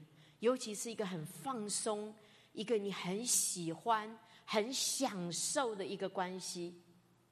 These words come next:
所以我后来就发觉，其实进到这样子的关系对我是有困难的。上礼拜我已经跟大家道歉过了哈，我不知道怎么样跟你们做家人哈。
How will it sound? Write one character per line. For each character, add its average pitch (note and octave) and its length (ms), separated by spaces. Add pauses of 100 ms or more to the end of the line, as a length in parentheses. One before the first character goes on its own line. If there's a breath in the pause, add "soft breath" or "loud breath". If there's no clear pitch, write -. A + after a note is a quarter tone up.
(1400 soft breath)
所 A#3+ 140
以 A#3+ 60
我 G3+ 40
后 G#3+ 140
来 G#3 100
就 G#3 120
发 G#3 180
觉， E3+ 340 (540)
其 G3 140
实 G3 100
进 G3+ 180
到 G3 120
这 G#3 120
样 G3 60
子 F#3 80
的 F3 80
关 E3+ 160
系 F3+ 100
对 F3 160
我 D3+ 120
是 D#3+ 120
有 D3+ 80
困 F3 240
难 C#3 260
的。 - 120 (1000 soft breath)
上 A3+ 180
礼 F#3+ 80
拜 G3 160
我 F3+ 80
已 F#3 60
经 F3+ 140
跟 F#3 120
大 E3+ 140
家 F3 80
道 F#3 180
歉 F#3 280
过 F3 200
了 D3 80
哈， C#3+ 160
我 C3+ 60
不 C#3+ 100
知 - 80
道 G#3 80
怎 D#3 80
么 D3+ 80
样 F3+ 160
跟 E3+ 120
你 F3 40
们 D3 140
做 E3 160
家 E3 260
人 C#3+ 240
哈。 C#3 160